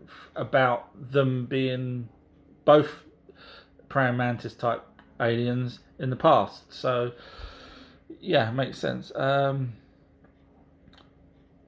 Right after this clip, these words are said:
uh, someone's wrote, Gabby's wrote, "Been to Clevedon Hatch, question mark, it's cool." Not heard of that. I will write that down and Google that.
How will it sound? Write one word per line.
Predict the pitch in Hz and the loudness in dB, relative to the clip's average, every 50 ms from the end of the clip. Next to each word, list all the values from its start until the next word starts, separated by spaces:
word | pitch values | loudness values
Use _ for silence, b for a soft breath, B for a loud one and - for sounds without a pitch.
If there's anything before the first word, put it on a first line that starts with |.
| _ _ - - - - - - - - - - - | _ _ -20 -20 -20 -20 -20 -20 -20 -20 -20 -6 0
uh, | - 123 117 120 120 120 117 131 | 2 2 4 4 2 2 0 -2
someone's | - - 151 147 143 135 127 139 | 0 0 0 0 0 -2 -2 0
wrote, | 135 135 131 127 131 | 0 2 2 0 0
Gabby's | 135 147 139 139 135 127 120 - | -2 -2 -2 0 -2 -6 -4 -2
wrote, | 131 127 127 123 - - | 0 0 0 -2 -4 -4
"Been | 170 156 156 156 143 - | -2 -2 -2 -2 -4 -6
to | - - 156 147 143 139 135 131 - - - - - | -8 -6 -4 -4 -4 -4 -4 -6 -8 -10 -14 -16 -16
Clevedon | - - 160 147 147 139 131 - - 135 131 127 127 - - - | -10 -6 -2 -2 -2 -2 -4 -4 -4 -2 -2 -2 -4 -4 -8 -6
Hatch, | - 131 113 95 - - - - - - - | -4 -4 -4 -4 -6 -10 -16 -14 -14 -12 -10
question | - 113 107 - - - 110 110 | -10 -10 -10 -10 -10 -10 -8 -6
mark, | 110 120 131 135 - - - - 120 | -4 -4 -4 -4 -6 -8 -16 -14 -12
it's | 156 143 - - | -10 -10 -12 -14
cool." | - - - 123 117 107 - B B B B B B B B B B - | -12 -6 -6 -4 -4 -6 -8 B B B B B B B B B B -6
Not | - 131 151 147 - 139 | -4 -2 -2 -2 -2 -2
heard | - 185 196 208 196 180 | 0 2 4 4 4 2
of | 165 123 120 | 0 0 2
that. | 127 135 147 185 - - | 4 4 4 4 2 -2
I | 127 127 | -4 -4
will | 135 143 143 | -4 -4 -4
write | 135 139 151 156 151 143 | -4 -4 -4 -4 -4 -4
that | 143 139 135 | -4 -4 -4
down | 127 135 135 147 180 196 202 | -4 -2 -2 0 0 -2 -2
and | 185 165 143 131 127 123 - - - 240 214 165 139 127 | -2 -4 -6 -6 -8 -8 -12 -18 -20 -18 -16 -16 -16 -12
Google | - 131 131 123 117 120 123 120 | -10 -10 -10 -10 -10 -10 -8 -6
that. | 127 143 170 - - - | -6 -6 -6 -6 -10 -12